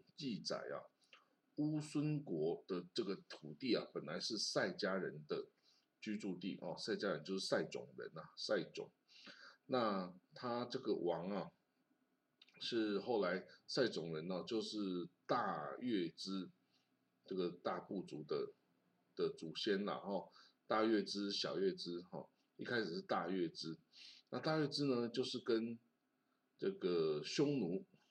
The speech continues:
哦，这个作战的，哦，这个，就匈奴崛起啊，就是东边打败了东胡，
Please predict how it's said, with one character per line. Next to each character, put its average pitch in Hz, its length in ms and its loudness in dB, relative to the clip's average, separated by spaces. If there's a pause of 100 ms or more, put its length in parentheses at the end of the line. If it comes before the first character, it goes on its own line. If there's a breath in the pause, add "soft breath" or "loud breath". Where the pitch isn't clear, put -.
(140)
哦， 80 460 -6
这 98 120 -2
个 76 360 2 (120)
作 104 180 2
战 92 280 2
的， - 220 -2 (100)
哦， 65 280 -10
这 85 80 -4
个， 80 160 -2 (400 loud breath)
就 131 100 -4
匈 156 260 2
奴 87 220 2
崛 104 220 4
起 - 320 0
啊， 85 300 -4 (200 loud breath)
就 107 120 -2
是 95 240 -2 (100)
东 135 300 4
边 131 420 2
打 - 180 -2
败 123 200 0
了 92 100 0
东 123 340 2
胡， - 460 -8